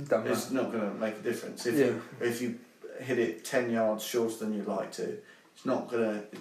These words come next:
Speaker 2: not really gonna affect the next shot too much.
Speaker 1: With a drive or even an i-, so with a drive, you're aiming for a landing zone,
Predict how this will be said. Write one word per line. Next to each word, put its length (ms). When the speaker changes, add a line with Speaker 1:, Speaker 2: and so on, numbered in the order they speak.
Speaker 2:
not 240
really 300
gonna 380
affect 520
the 160
next 220
shot 340
too 240
much. 540
Speaker 1:
With 260
a 60
drive 720
or 180
even 200
an 100
i-, 540
so 160
with 80
a 40
drive, 440
you're 120
aiming 320
for 160
a 60
landing 420
zone, 380